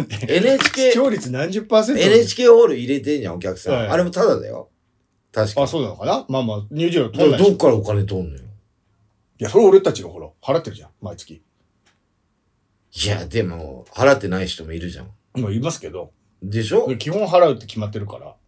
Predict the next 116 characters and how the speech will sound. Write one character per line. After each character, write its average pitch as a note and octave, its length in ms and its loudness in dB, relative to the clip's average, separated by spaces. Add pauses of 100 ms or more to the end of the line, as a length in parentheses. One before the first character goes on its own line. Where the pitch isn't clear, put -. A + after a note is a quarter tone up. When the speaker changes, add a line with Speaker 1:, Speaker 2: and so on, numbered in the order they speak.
(140)
Speaker 1:
僕 A#2 140 -8
も G#2 100 -6
払 A#2 140 -4
っ G2+ 40 -14
て F#2+ 80 -16
る D#2 60 -18
し、 E2 80 -20
も D#2 80 -20
ち - 100 -20
ろ D#2 80 -18
ん D2 60 -20
ね。 - 140 -20 (280)
Speaker 2:
あ A#2+ 80 -2
れ、 C3+ 80 2
誰 G#3+ 240 6
が G#2 100 -2
決 - 120 -12
め F2 80 -6
た D2 100 -10
の？ C2+ 100 -14
払 E2 280 -6
う C2 80 -16
っ - 20 -18
て。 - 240 -20 (2000)
Speaker 1:
法 F3+ 200 2
律 F3 220 -4
じ E3 80 0
ゃ D#3+ 40 0
な D#3 80 -2
い A#2+ 40 -4
で G2+ 40 -12
す - 100 -16
か？ E2+ 100 -20 (200)
法 D#3+ 140 -6
律 E3 120 -8
じ D#3 120 -2
ゃ - 20 0
な D3+ 80 -2
い B2+ 60 -4
の G#2 80 -12
か？ - 80 -20
わ - 60 -18
か A2 180 -6
ん - 20 -4
な G#2 60 -2
い。 - 20 0
Speaker 2:
そ E3+ 60 0
ん A#3 40 -2
な D4+ 100 2
こ E4+ 140 -2
と B3 200 6
ね A2 200 -2
え - 40 -2
よ。 A#1+ 280 -14 (680)
だ C#3+ 140 2
っ G#2 60 -6
て、 G2 200 -2
テ F#3+ 160 2
レ F3+ 140 -2
ビ A2+ 160 -4
な D3+ 180 2
い D3+ 60 0
人 - 180 -10
も D#2 100 -14
い E2 60 -12
る F#2+ 140 -10
ん F2+ 40 -8
だ A#1 80 -10
よ。 B2 300 -8
Speaker 1:
そ - 100 2
う - 20 6
い G4 40 4
う - 20 -4
人 - 100 4
は - 40 -6
払 A#2 100 -4
わ A2+ 80 -6
な F2+ 60 -12
い - 40 -18
で - 60 -20
し - 20 -16
ょ、 - 40 -16
だ - 80 -18
か - 60 -20 (340)
ら。 D#3 120 6
Speaker 2:
だ、 D#3 60 4
今 G#3 340 2
も C3+ 440 4
テ D#3+ 140 0
レ D3+ 100 2
ビ A#2 100 -2
持 B2+ 160 -2
っ - 40 -12
て A#2 140 -2
な G#2+ 120 0
い G2+ 80 -2
人 - 140 -8
い F#2+ 100 -4
る C3+ 100 -2
じ A#2+ 80 -4
ゃ G#2+ 40 -2
ん、 - 80 -6
若 G2+ 260 0
者 G2+ 60 0
っ - 40 -6
て。 G#2 80 -8
Speaker 1:
い - 20 -4
ま G#2 100 -2
す、 G2+ 80 0
い - 20 -2
ま G2+ 120 -2
す。 F#2+ 280 -10
Speaker 2:
逆 C3+ 300 2
に D#3+ 160 -2
ね、 F3+ 260 0
Speaker 1:
は A2 140 -6